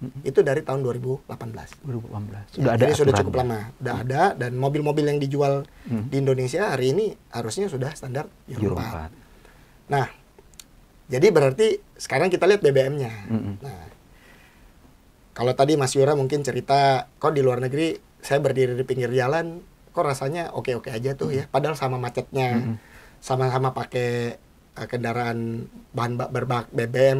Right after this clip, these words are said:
Speaker 2: kan,
Speaker 1: Fosil gitu.
Speaker 2: fosil
Speaker 1: Mm-hmm.
Speaker 2: segala. Nah, karena di negara lain itu sudah ada standar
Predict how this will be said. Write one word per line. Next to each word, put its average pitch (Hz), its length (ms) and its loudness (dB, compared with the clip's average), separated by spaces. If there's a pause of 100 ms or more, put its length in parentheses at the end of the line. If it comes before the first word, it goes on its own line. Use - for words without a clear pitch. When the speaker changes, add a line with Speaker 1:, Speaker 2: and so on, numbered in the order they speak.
Speaker 2:
kan, 117 240 -2
Speaker 1:
Fosil 98 440 0
gitu. 98 100 -8
Speaker 2:
fosil 120 500 0
Speaker 1:
Mm-hmm. 110 80 -6
Speaker 2:
segala. 110 320 -6 (680)
Nah, 104 320 -4 (240)
karena 170 240 2
di 160 100 4
negara 131 320 0
lain 117 240 -2
itu 139 160 2
sudah 131 240 -2
ada 156 140 -4
standar 123 420 -4